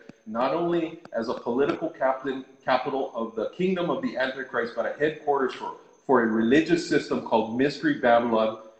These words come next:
Like, like Chuck Missler said, right now I would say that Centroid is in, is in, um, Rome, and believe me, Rome is in on this. Rome has, has telescopes trained to the sky. They said, "We're waiting for the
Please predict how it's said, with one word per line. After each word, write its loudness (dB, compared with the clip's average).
Like, 0
like 0
Chuck 4
Missler 2
said, 4
right 6
now 8
I 8
would 2
say -4
that 0
Centroid -2
is -8
in, -12
is -14
in, -8
um, -4
Rome, 4
and -2
believe 0
me, -6
Rome 2
is -4
in -2
on 2
this. -10
Rome 6
has, 0
has -8
telescopes -4
trained -8
to -6
the -10
sky. 0
They 2
said, 2
"We're 4
waiting 2
for 2
the 2